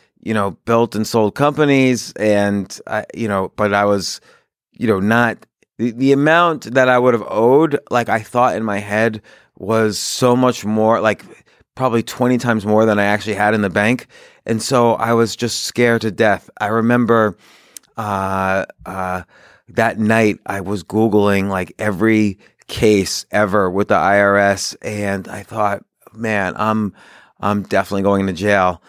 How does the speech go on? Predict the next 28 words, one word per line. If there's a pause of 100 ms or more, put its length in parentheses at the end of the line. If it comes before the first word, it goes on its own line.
(300)
And (520)
uh,
and
then
I
started
figuring
out,
I
started
Googling,
like,
"Well,
maybe
I
should
kill
myself (300)
'cause
I'm
gonna
go
broke
again.
And
I
just
can't,